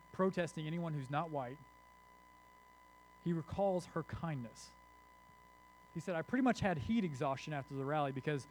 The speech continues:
we like to wear our black uniforms. I drank a big Red Bull before the event." He said, "And I was hurting, and she was trying to make sure that I was just okay."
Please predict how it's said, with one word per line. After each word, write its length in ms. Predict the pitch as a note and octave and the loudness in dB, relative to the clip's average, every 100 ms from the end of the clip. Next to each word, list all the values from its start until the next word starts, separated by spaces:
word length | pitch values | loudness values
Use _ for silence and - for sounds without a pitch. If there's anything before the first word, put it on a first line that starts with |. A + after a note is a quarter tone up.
| - - | -14 -4
we 80 | D3+ | 2
like 160 | D3+ | 2
to 80 | D3 | 0
wear 100 | D3 | -2
our 80 | C3+ | -2
black 260 | C3 B2+ G3 | -2 -2 2
uniforms. 480 | G3 F3 F3+ E3+ | 2 2 0 0
I 60 | C#3+ | -2
drank 220 | C3 B2+ | -2 -2
a 40 | B2+ | -2
big 160 | B2 | -4
Red 220 | C3+ D#3+ | -2 -2
Bull 140 | D3+ D3 | 0 -2
before 240 | C3+ D3 | -2 -4
the 80 | C3 | -2
event." 320 | A#2+ C#3 C#3+ - - - | -2 -4 -6 -8 -20 -20
He 60 | - | -8
said, 100 | C#3+ | -6
"And 80 | C3 | -2
I 80 | D#3+ | -2
was 100 | - - | -2 -2
hurting, 280 | D#3 A#2+ B2 | -2 -2 -6
and 80 | A2+ | -8
she 220 | - F3 | -4 -2
was 220 | E3 C3 - - - | 0 -2 -6 -20 -12
trying 140 | - C#3+ | -6 -6
to 80 | C#3 | -6
make 120 | C3+ | -8
sure 140 | C3+ | -6
that 80 | C3 | -6
I 80 | B2+ | -6
was 80 | A2 | -6
just 180 | A#2 - | -10 -10
okay." 280 | A2+ C3 | -8 -6